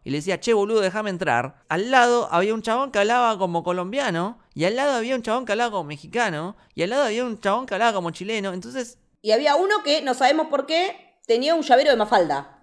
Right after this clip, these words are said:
Speaker 1: Bueno, hay un montón de referencias. Supongo que habrá enf-, referencias a todos los países,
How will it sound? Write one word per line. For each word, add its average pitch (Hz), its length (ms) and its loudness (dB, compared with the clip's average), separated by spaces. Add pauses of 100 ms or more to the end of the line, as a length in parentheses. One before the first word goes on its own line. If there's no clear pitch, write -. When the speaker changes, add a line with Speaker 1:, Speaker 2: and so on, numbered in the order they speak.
Speaker 1:
Bueno, 135 320 -2
hay 143 140 2
un 170 60 0
montón 165 240 -2
de 170 100 0
referencias. 151 760 -4 (240)
Supongo 247 440 -2
que 196 80 -2
habrá 190 280 8
enf-, 196 100 -4
referencias 175 580 -4
a - 140 -4
todos 160 140 2
los 147 140 0
países, 139 640 -6